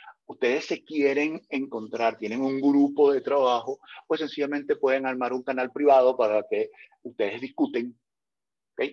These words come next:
O sea, tienes el grupo uno y el grupo dos que están trabajando sobre un mismo experimento y van a, a, a ver cómo resuelven determinado problema, pues se reúnen, arman su grupo y,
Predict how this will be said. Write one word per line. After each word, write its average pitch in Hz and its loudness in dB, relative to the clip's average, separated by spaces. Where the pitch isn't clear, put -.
O - -20
sea, 101 -14
tienes 113 -8
el 127 -4
grupo 123 0
uno 135 2
y 113 -4
el 101 -6
grupo 117 0
dos 123 0
que 123 -6
están 117 -4
trabajando 123 -2
sobre 113 0
un 131 -4
mismo 127 -4
experimento 127 -2
y - -16
van 107 0
a, 127 0
a, - -14
a 117 0
ver 110 0
cómo 131 0
resuelven 123 0
determinado 113 -4
problema, 156 0
pues 143 -6
se 131 0
reúnen, 131 -4
arman 120 -4
su 151 -12
grupo 131 -2
y, 104 -10